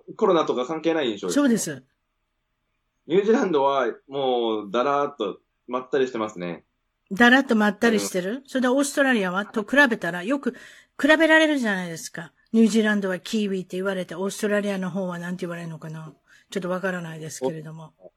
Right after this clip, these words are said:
Speaker 1: オージーって言いますよね。
Speaker 2: オージーと言われて、カンガルーのイメージがありますけど、いかがですか？違いますか？
Speaker 1: 僕、初めて海外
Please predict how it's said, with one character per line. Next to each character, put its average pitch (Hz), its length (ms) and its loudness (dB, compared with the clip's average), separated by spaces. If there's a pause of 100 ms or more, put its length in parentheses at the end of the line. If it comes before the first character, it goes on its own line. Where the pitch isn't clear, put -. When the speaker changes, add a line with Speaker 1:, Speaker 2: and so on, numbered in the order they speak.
(520)
Speaker 1:
オ 247 80 -6
ー - 20 -4
ジ - 0 -
ー - 0 -
っ - 40 -6
て - 40 -16
言 185 60 -6
い - 20 -2
ま - 0 -
す - 0 -
よ - 0 -
ね。 208 60 8
Speaker 2:
オ 233 100 10
ー - 20 6
ジ 208 160 2
ー 190 100 2
と - 60 -6
言 185 140 0
わ 190 140 2
れ 180 120 -4
て、 165 280 -8
カ 190 180 -4
ン 185 60 -4
ガ 185 100 -4
ル 185 80 -6
ー 175 40 -6
の 165 100 -8
イ 165 60 -8
メ 170 100 -8
ー 160 40 -10
ジ 160 120 -10
が 156 60 -8
あ 156 60 -10
り 160 80 -10
ま 165 120 -8
す - 80 -14
け 170 80 -10
ど、 175 80 -6
い 196 60 -6
か 254 140 0
が 190 100 -4
で 160 100 -10
す - 100 -16
か？ - 160 -18 (240)
違 233 60 -4
い 220 160 -2
ま 214 100 -2
す 208 100 -12
か？ 254 200 -12 (1040)
Speaker 1:
僕、 151 260 6 (240)
初 185 280 0
め 226 100 4
て 147 200 4
海 147 200 4
外 120 160 4